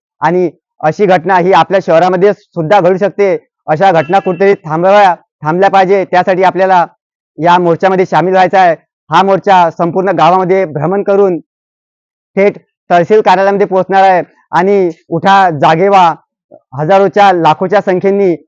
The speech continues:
या मोर्चामध्ये तुम्ही सामील व्हा." आणि भारताचा,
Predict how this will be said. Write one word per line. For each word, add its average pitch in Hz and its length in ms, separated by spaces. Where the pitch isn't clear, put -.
या 175 180
मोर्चामध्ये 180 480
तुम्ही 190 280
सामील 180 320
व्हा." 185 220
आणि 190 320
भारताचा, 185 680